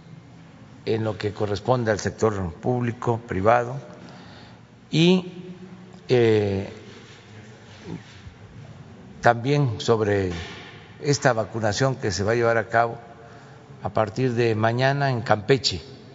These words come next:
para maestros. El propósito no solo es, este, informarles a ustedes, como siempre lo hacemos, sino también nos ven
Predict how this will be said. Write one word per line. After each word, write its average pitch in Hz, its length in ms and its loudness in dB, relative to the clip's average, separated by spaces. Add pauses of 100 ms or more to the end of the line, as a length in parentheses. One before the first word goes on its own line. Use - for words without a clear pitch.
(640)
para 104 220 2
maestros. 107 640 -2 (1700)
El 113 160 0
propósito 135 640 2
no 147 160 2
solo 143 420 4
es, 143 260 0
este, 95 600 -2 (640)
informarles 135 840 2
a 127 100 6
ustedes, 156 720 0
como 107 500 2
siempre 127 360 0
lo 117 100 2
hacemos, 143 460 -2 (920)
sino 123 280 2
también 135 400 2 (540)
nos 123 280 0
ven 143 380 2